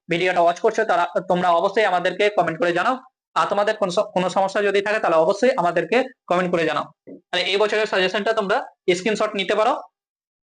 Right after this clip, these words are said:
এই বছরের সাজেশনটা তোমরা স্ক্রিনশট নিতে পারো, অথবা পিডিএফ পেয়ে নেবে। পিডিএফ যদি নিতে চাও, তাহলে আমাদের Telegram চ্যানেলে যুক্ত হতে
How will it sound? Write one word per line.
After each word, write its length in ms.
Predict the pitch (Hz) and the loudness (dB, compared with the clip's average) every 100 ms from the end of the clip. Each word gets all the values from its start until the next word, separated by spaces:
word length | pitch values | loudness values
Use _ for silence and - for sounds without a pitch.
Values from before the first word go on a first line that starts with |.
| _ _ _ _ _ _ _ 180 | _ _ _ _ _ _ _ 0
এই 40 | |
বছরের 320 | 202 208 220 214 | 2 2 2 2
সাজেশনটা 380 | 180 185 208 214 | 0 0 -2 -2
তোমরা 240 | 208 185 180 | 0 0 0
স্ক্রিনশট 320 | 196 202 214 214 | 0 -2 -2 0
নিতে 140 | 208 226 | 0 2
পারো, 120 | 254 254 - | 2 0 -2
অথবা 280 | - 185 214 233 - | -2 2 0 -2 -4
পিডিএফ 300 | 180 208 208 | 0 0 0
পেয়ে 140 | 190 196 | 0 2
নেবে। 140 | 254 269 - _ - | 0 0 -6 _ -2
পিডিএফ 320 | 190 214 214 185 | 0 0 0 -2
যদি 140 | 180 185 | 0 0
নিতে 200 | 180 220 | 0 0
চাও, 100 | 254 | 0
তাহলে 220 | 240 180 180 | 2 2 2
আমাদের 280 | 180 175 175 | 0 0 0
Telegram 300 | 180 175 185 | 0 0 -2
চ্যানেলে 240 | 180 175 170 | -2 -2 -2
যুক্ত 200 | 170 - | 0 2
হতে 220 | 180 190 | 2 2